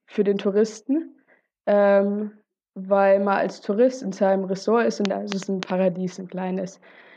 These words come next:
Wenn man ein bisschen darüber hinauskommt, ähm, ist es nicht, ah, nicht nur jetzt alleine, ich bin am Meer und, äh, ich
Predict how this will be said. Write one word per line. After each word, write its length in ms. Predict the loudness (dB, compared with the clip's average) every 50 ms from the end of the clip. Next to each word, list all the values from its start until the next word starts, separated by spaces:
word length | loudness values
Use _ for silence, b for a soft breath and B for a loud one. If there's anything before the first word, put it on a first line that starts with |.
| b b b b _
Wenn 160 | 0 0 2 4
man 100 | 4 4
ein 120 | 2 2
bisschen 400 | 2 0 0 2 0 2 2 4
darüber 400 | 2 2 2 4 2 2 2 2
hinauskommt, 960 | 0 0 0 0 2 2 2 2 2 -2 -6 -4 -2 0 2 2 0 -2 -4 -2 0
ähm, 260 | 4 4 4 2 2
ist 160 | -2 -4 -4
es 100 | -4 -4
nicht, 320 | -2 -2 -2 -2 -6 -10 -8 -2
ah, 160 | 0 2 2
nicht 340 | 4 2 2 0 -2 -2 0
nur 240 | 0 2 4 4 4
jetzt 560 | 4 4 4 2 2 0 -10 -14 -20 -20 _ _ _ _ _ _ _ _ _ -2
alleine, 560 | 0 2 4 4 4 4 4 2 2 0 0
ich 180 | -2 -6 -4
bin 160 | -4 -2 -2 0
am 140 | -2 -2
Meer 420 | 0 2 2 4 4 4 4 2 2 0
und, 520 | 0 0 0 0 -2 -4 -8 -10 -12 -4 -2
äh, 380 | 0 0 0 0 -2 -4 -6 -10 -14 _ _ _ _ _ _ _ _ _ _ _ _ _ _ _ -6
ich 220 | -6 -6 -6 -10